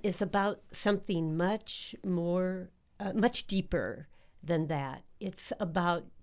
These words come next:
generosity. It's about giving that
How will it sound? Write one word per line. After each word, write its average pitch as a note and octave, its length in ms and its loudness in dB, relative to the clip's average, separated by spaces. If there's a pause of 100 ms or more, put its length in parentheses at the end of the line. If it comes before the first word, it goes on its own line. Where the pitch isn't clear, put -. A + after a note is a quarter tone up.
(140)
generosity. E3 1000 -2
It's F#3 220 -2
about G3 280 -2 (600)
giving G#3+ 540 8
that E3+ 260 0